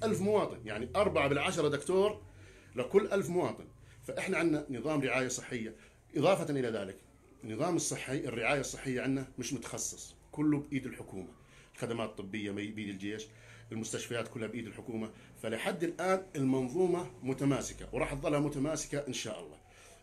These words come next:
بس أحد السلبيات اللي عندنا إحنا إنه نسبة التدخين عندنا بالأردن عالية، وإحنا بنعرف إنه التدخين، آه، بقلل من مناعة الشخص.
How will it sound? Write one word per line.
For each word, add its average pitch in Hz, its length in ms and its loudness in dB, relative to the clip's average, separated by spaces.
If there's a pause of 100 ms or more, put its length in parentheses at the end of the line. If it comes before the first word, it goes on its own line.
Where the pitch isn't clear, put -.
بس - 280 2 (140)
أحد 208 180 -2
السلبيات 190 560 4
اللي 175 160 2
عندنا 160 240 2
إحنا 139 280 -2
إنه 139 140 4
نسبة 147 320 0
التدخين 147 480 0
عندنا 160 240 -2
بالأردن 147 500 -4
عالية، - 340 -12 (460)
وإحنا 135 220 -2
بنعرف 165 320 0
إنه 147 100 2
التدخين، 151 540 -4 (640)
آه، 117 180 -2 (100)
بقلل 160 340 0
من 135 160 4
مناعة 131 220 2
الشخص. - 420 -10